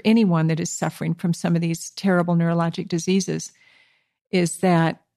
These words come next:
I have been able to have the power and influence to draw together a huge group of researchers, a huge group of donors, and that sort of I,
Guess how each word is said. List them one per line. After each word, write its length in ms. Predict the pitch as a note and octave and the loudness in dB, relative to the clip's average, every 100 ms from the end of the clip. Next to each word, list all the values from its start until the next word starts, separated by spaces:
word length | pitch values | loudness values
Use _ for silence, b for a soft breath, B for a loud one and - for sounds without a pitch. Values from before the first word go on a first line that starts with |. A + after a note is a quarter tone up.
| _ | _
I 180 | F3+ F3 | 2 4
have 160 | F#3+ F#3 | 2 2
been 140 | F3 | 2
able 300 | F3 E3+ D#3+ | 2 0 -2
to 140 | - | -4
have 600 | F#3+ F3 E3 E3 E3 - _ _ _ | -2 0 2 2 -2 -6 _ _ _
the 80 | E3+ | -6
power 440 | - G3 F3 E3+ | -2 2 2 2
and 200 | - F3+ | 0 0
influence 800 | G3 A3+ - F3 D#3+ D#3+ - - b b b b b b _ _ _ _ - | 2 0 0 0 0 -2 -4 -14 b b b b b b _ _ _ _ -4
to 200 | - A3+ | 2 2
draw 420 | E3+ G#3 G3+ G#3+ | 4 4 6 4
together 800 | A3 A3 G#3 G#3+ G#3 D#3 E3+ - - - | 2 2 2 4 4 2 0 -6 -14 -2
a 60 | G3 | -2
huge 480 | - B3 B3 G#3+ | 2 4 4 4
group 240 | G3 E3 - - | 2 0 -2 0
of 280 | E3+ E3 - F3+ | 0 0 -6 0
researchers, 880 | G#3 A3 B3+ B3 C4 C#4 - - A#3 - _ _ - | 0 2 0 0 0 -2 -4 -10 -14 -14 _ _ 0
a 220 | F3 D#3+ | 2 2
huge 460 | - - G#3+ F#3+ | -2 0 2 2
group 200 | - D#3+ | 0 -2
of 180 | D3+ C#3+ | -4 0
donors, 640 | F#3+ F#3 G#3+ A#3+ B3+ - - _ _ _ - | 2 4 4 4 0 -6 -12 _ _ _ 0
and 580 | F#3+ F3+ E3 E3 F3 - - | 2 2 2 0 -2 -8 -4
that 260 | F#3 - _ _ _ - | -2 -2 _ _ _ -6
sort 260 | - A3 | 0 2
of 260 | A#3 A3 _ _ _ _ _ _ _ _ _ _ | 2 -2 _ _ _ _ _ _ _ _ _ _
I, 220 | F3+ F#3 | 0 0